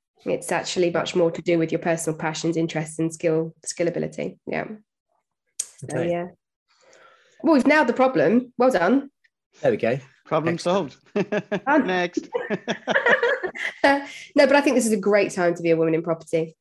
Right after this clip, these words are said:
Speaker 1: You know, it's, it's
Speaker 2: Actually,
Speaker 1: a brilliant.
Speaker 2: to say, um, one, one of our newest, um, partners,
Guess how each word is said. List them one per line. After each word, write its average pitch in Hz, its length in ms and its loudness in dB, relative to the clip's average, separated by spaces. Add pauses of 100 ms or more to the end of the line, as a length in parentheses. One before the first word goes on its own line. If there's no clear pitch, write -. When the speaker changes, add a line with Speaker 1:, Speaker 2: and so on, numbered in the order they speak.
Speaker 1:
You 180 140 0
know, 175 120 4
it's, - 200 0
it's - 180 -4
Speaker 2:
Actually, 165 320 2
Speaker 1:
a - 60 -4 (800)
brilliant. 175 240 2
Speaker 2:
to 147 60 2
say, 123 160 2
um, 120 240 -2
one, 123 140 0
one 131 140 2
of 120 60 4
our 120 100 2
newest, 120 560 -2
um, 113 240 -4
partners, 95 800 -8